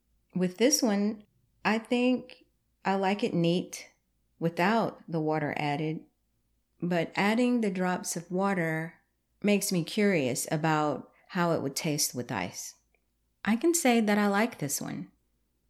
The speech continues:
It's piqued my curiosity, and that's a good thing. It's not boring.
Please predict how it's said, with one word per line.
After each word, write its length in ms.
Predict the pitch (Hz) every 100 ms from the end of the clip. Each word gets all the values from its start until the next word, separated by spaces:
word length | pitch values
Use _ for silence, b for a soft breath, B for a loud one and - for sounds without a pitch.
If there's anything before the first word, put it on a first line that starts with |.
| _
It's 360 | 185 185 180 -
piqued 280 | - 226 226
my 200 | 202 185
curiosity, 800 | - 185 180 180 185 - 147 151
and 120 | 151
that's 200 | 208 208
a 40 |
good 380 | 147 147 160 156
thing. 440 | - 92 85 - - _ -
It's 60 |
not 400 | 175 143 - 147
boring. 800 | 175 180 190 185 185 180 180 180